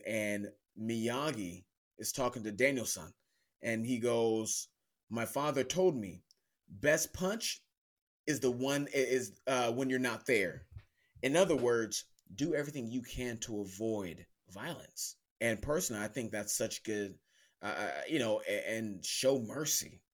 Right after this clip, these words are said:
And I think that's just such a dominant theme. And I think that's part of what makes us good men. Not just good Christians and people as general, 'cause we're talking about what is it to be a man. And a part of being a man, a good man, with a good heart,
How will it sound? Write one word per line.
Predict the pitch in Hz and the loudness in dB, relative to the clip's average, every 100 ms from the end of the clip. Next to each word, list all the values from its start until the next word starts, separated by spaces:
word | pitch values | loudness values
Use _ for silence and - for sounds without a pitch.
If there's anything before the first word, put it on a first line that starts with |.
| _ | _
And | 113 113 | 0 2
I | 110 | 0
think | - 147 110 | 0 -2 -2
that's | 117 - | -2 -2
just | 127 - | -2 -4
such | - | -4
a | 107 95 | -6 -4
dominant | 95 110 123 117 - | -4 -2 -2 -4 -6
theme. | - 135 143 107 98 95 - _ _ - | -4 -2 0 -2 -4 -8 -14 _ _ -4
And | 117 | -2
I | |
think | 113 143 | -2 -2
that's | 127 104 | -4 -6
part | - - 135 | -8 -4 -2
of | 147 107 | 0 -2
what | 110 | -2
makes | 107 113 - - - | -2 -4 -4 -8 -6
us | 131 113 104 - 95 - | -4 -2 -2 -6 -10 -4
good | 120 110 98 | -2 -2 -6
men. | 104 110 95 87 87 _ _ _ _ _ | -6 -6 -8 -12 -18 _ _ _ _ _
Not | 110 165 | 0 0
just | 208 220 - | 0 -6 -4
good | 226 | -6
Christians | - 170 170 175 131 | -4 -2 0 -2 -4
and | 120 | -6
people | - 156 131 | -8 -4 -4
as | 98 | -2
general, | - 147 113 | -4 -4 -4
'cause | 117 | -6
we're | 107 | -6
talking | 113 - 160 | -2 -2 0
about | 113 | 2
what | 123 | 2
is | 151 147 | 0 -2
it | 127 - | -6 -6
to | 120 | -6
be | 113 | -6
a | 104 | -6
man. | 92 90 92 82 - _ _ - | -6 -8 -8 -8 -12 _ _ -4
And | 120 | -2
a | |
part | - - 143 | -2 2 4
of | 147 | 4
being | 120 139 117 | 2 2 2
a | |
man, | 104 104 123 135 107 95 | 0 2 2 0 -2 -6
a | 92 - | -10 -2
good | 139 156 | 4 4
man, | 143 101 82 71 - _ _ _ _ | 4 -2 -6 -10 -20 _ _ _ _
with | 110 - | -4 -2
a | |
good | 101 - 147 151 | -2 2 4 4
heart, | 117 131 85 - | 2 -2 -4 -8